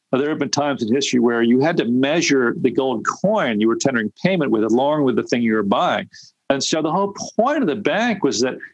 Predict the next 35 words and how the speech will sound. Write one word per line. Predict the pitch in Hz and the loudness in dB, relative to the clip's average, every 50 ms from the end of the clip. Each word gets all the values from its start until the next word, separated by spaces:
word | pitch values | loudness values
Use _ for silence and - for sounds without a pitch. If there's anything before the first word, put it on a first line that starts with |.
| _ _ _ - | _ _ _ 0
if | 147 | 0
the | 131 165 | 0 0
bank's | 156 190 220 220 - - | 0 0 -2 -2 -4 -4
done | 117 104 156 180 226 233 | -4 -2 -2 0 0 2
that | 214 160 131 - | 0 0 -2 -2
for | - 123 110 107 | -2 -2 -2 -2
you, | - 123 - - - _ | -4 -6 -8 -8 -10 _
so, | - - 143 131 - | -6 -4 -2 -2 -2
so | - - | 0 0
you've | 131 127 120 | 0 0 0
gone | 117 151 160 185 202 | -2 -2 0 0 0
to | 180 | 0
the | 151 | -2
bank, | 104 - 123 120 113 98 123 | -2 -2 -2 -2 0 0 0
you, | 120 113 113 | 0 2 2
you've | 120 120 98 | 0 0 2
delivered | 127 127 113 139 175 170 156 131 | 2 2 2 2 0 0 0 0
your | 123 113 | 0 0
gold, | - 123 117 113 110 | 0 0 0 0 0
and | 123 123 | 0 0
they've | 113 101 | 2 0
given | 156 160 156 | 0 0 0
you | 139 131 | 0 0
a | |
certificate | 117 - 120 - - 175 180 180 - 160 - | 0 0 -2 0 0 -2 -2 -2 -2 -4 -4
that | 156 | -4
says, | - - 110 95 - | -4 -4 -4 -2 0
"We | 120 165 208 | 0 0 0
have | 208 185 180 165 151 - | 0 0 -2 -2 -2 -2
so | - 156 151 | -4 -2 -2
much | 139 123 104 - - | -2 -2 -4 -4 -4
gold | - 127 123 - | -4 -4 -4 -4
at | - 98 | -6 -4
the | - 120 | -4 -2
bank," | 123 123 113 110 - | -2 -2 -2 -4 -8